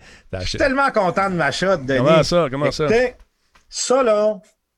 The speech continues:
Speaker 2: ça, là, regardez, j'ai même, euh, je sais pas si on le voit bien, là, mais
Speaker 1: T'as un
Speaker 2: on va essayer de
Speaker 1: throttle ?
Speaker 2: placer avec la lumière, j'ai un throttle ici.
Speaker 1: OK, ouais, ton, ton, tes
Speaker 2: OK,
Speaker 1: gages.
Speaker 2: j'ai le throttle. J'ai, euh, tu sais, il y a vraiment, euh, tout, tous les, les, les, tu sais, je,
Speaker 1: Il a l'air
Speaker 2: du
Speaker 1: assez
Speaker 2: piton
Speaker 1: ferme, hein ?
Speaker 2: là-dessus.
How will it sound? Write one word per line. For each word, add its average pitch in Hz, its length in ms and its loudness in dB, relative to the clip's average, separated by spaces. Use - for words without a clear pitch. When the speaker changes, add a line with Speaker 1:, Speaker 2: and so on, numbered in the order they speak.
Speaker 2:
ça, 185 240 -2
là, 185 140 0
regardez, 131 380 -2
j'ai 123 160 -6
même, 156 240 -2
euh, 117 240 0
je - 60 -14
sais - 60 -20
pas 190 80 -10
si 175 120 -6
on 135 100 -2
le 123 60 -6
voit 120 220 -2
bien, 147 260 -10
là, 185 120 -6
mais 123 380 -8
Speaker 1:
T'as 117 80 -2
un - 20 -4
Speaker 2:
on 113 40 -6
va 113 40 -10
essayer 120 140 -2
de 117 60 -2
Speaker 1:
throttle ? 165 180 -2
Speaker 2:
placer 120 220 -8
avec - 100 -12
la 135 100 -2
lumière, 131 480 -2
j'ai 127 100 -6
un 120 120 -4
throttle 135 580 -4
ici. 110 320 -6
Speaker 1:
OK, 143 80 -10
ouais, 123 140 -6
ton, 92 320 -10
ton, - 100 -20
tes - 0 -
Speaker 2:
OK, 95 80 -8
Speaker 1:
gages. 165 240 -2
Speaker 2:
j'ai 139 60 -2
le 110 60 -6
throttle. 135 560 -4
J'ai, 135 340 -2
euh, 120 440 0
tu - 120 -20
sais, 170 160 -4
il 156 40 -6
y 139 40 -2
a 117 60 -2
vraiment, 139 440 -2
euh, 107 280 -4
tout, 120 240 -12
tous 208 140 -16
les, 185 120 -8
les, 123 160 -6
les, 110 220 -4
tu 139 200 -10
sais, - 0 -
je, - 540 -14
Speaker 1:
Il 113 60 -2
a 117 40 2
l'air 175 140 2
Speaker 2:
du 120 60 -2
Speaker 1:
assez 120 180 0
Speaker 2:
piton 151 120 2
Speaker 1:
ferme, 190 160 2
hein ? 165 40 0
Speaker 2:
là-dessus. 165 380 -4